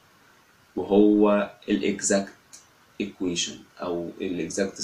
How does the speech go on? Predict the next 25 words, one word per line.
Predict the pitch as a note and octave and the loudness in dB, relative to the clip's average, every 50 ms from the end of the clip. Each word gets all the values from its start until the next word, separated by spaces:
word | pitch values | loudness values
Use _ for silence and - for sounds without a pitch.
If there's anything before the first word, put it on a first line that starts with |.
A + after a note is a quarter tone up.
| - | -4
solution | - F2 F2 F2+ F2+ F2+ - - | -4 -4 -4 -6 -6 -4 -6 -6
اللي | E2+ E2 E2 - | -6 -8 -10 -12
احنا | - - F2 | -12 -10 -10
بنحل | E2+ E2+ - - - D#2+ | -10 -10 -12 -14 -14 -14
بيه، | - - - - _ _ _ _ _ _ - | -14 -14 -18 -20 _ _ _ _ _ _ -2
تمام؟ | G#2 A2 C3+ E3 F3 E3+ - - _ _ - - - - - - _ _ _ _ _ _ _ - | 0 0 0 0 -2 -6 -10 -16 _ _ -20 -20 -20 -20 -20 -20 _ _ _ _ _ _ _ 0
آه، | A#2 A#2+ A#2+ A#2+ A#2+ A#2+ A#2+ A#2+ A#2+ A#2+ A#2+ A#2+ A#2+ A#2+ A#2+ A#2+ A#2+ A#2+ - - _ _ _ _ _ _ _ _ _ _ _ _ _ _ _ _ _ _ _ _ _ - | 4 6 6 8 8 8 8 8 8 8 8 6 4 2 0 -2 -4 -10 -16 -20 _ _ _ _ _ _ _ _ _ _ _ _ _ _ _ _ _ _ _ _ _ -12
خدنا | - - G#2+ G#2 G#2+ A2 A2 A2 A2+ A#2 - | -4 -2 0 2 2 2 2 2 0 -2 -4
خمس | - - - A2 G#2 G#2 G2+ - - | -6 -8 -4 -2 0 0 0 0 -2
أنواع | F2+ F#2 F#2+ G2+ A2 | -2 -4 -4 -4 -4
قبل | A2 - - - F2+ - | -4 -6 -10 -10 -8 -8
كده | - - A2+ B2 B2+ B2+ B2+ C3 - - G#2+ | -6 -6 -4 -4 -4 -4 -4 -6 -8 -10 -10
وهم | G2 F#2+ F#2+ - G#2 G#2 G#2+ A2 A2 A2+ | -10 -10 -4 -2 0 0 0 0 0 -2
ال | A2+ - - G#2+ | -4 -4 -2 -2
separation، | - - - - G2+ - G#2 G2 F#2 F2+ - - E2 D2+ C#2+ - _ _ _ _ _ _ _ _ _ _ _ _ _ _ _ _ _ _ _ _ _ - - | 0 0 0 0 0 0 -2 -2 -2 -2 -2 -4 -6 -8 -12 -16 _ _ _ _ _ _ _ _ _ _ _ _ _ _ _ _ _ _ _ _ _ -8 -4
تاني | G#2 F#2+ F#2+ F#2+ | -2 -2 0 0
نوع | F#2+ G2 F#2+ F2+ F2 E2+ - | 0 0 0 0 -2 -4 -6
كان | - F2+ F2 F2 | -8 -8 -10 -8
homogeneous، | F#2+ F2+ F2 F2+ F#2 G#2+ G#2 A2+ A2+ A2+ A2+ - - - | -8 -10 -8 -4 0 2 2 2 2 0 -4 -6 -8 -8
تالت | F#2+ F2+ F#2+ - G#2 | -6 -6 -6 -4 -4
نوع | G2+ F#2+ F#2 | -4 -4 -4
non | F2+ F#2+ G2+ A2+ A#2 A2+ A2 G#2+ G#2 | -2 -2 -2 0 0 0 0 0 0
homogeneous، | A2+ A2 A2+ A2+ A2 A2+ - - - - - _ _ _ - | 0 0 0 -2 -2 -4 -6 -8 -10 -16 -20 _ _ _ -4
رابع | - G#2 G#2+ G#2 G#2 G2+ G2 G2 | 2 4 4 6 6 4 4 6
نوع | G2+ G#2 G#2 G2 F#2 F2 - - - | 6 6 4 4 2 0 -4 -6 -8